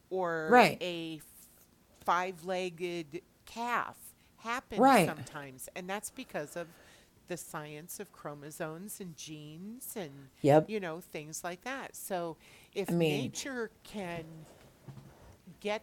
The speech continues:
Speaker 1: things a little mixed up,
Speaker 2: Right.
Speaker 1: you know, who's not to say that five-headed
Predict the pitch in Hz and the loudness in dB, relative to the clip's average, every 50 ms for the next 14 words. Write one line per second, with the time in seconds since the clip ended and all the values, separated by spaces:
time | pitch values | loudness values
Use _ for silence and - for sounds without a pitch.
0 | - - 214 202 185 180 - - 165 151 156 160 190 214 226 240 226 220 202 196 | -8 -10 -10 -8 -8 -8 -10 -12 -12 -12 -10 -6 -4 -4 -4 -4 -6 -6 -6 -8
1 | 190 185 - - - - 185 156 127 - - - - - - _ _ - _ _ | -8 -10 -12 -14 -10 -8 -8 -8 -8 -10 -14 -18 -20 -20 -20 _ _ -20 _ _
2 | _ _ - - 165 165 135 117 110 - - 185 170 165 165 - _ _ _ _ | _ _ 0 4 6 8 8 8 6 2 0 -2 -4 -6 -8 -12 _ _ _ _
3 | _ - 202 170 196 240 262 - - - 220 214 214 208 - - 190 - - 233 | _ -14 -12 -10 -8 -8 -8 -8 -8 -6 -4 -4 -4 -6 -8 -12 -14 -10 -8 -8
4 | 240 233 - 180 185 - - - 233 240 240 - 214 208 190 175 151 | -8 -6 -4 -4 -6 -4 -6 -6 -6 -6 -6 -8 -8 -8 -8 -8 -10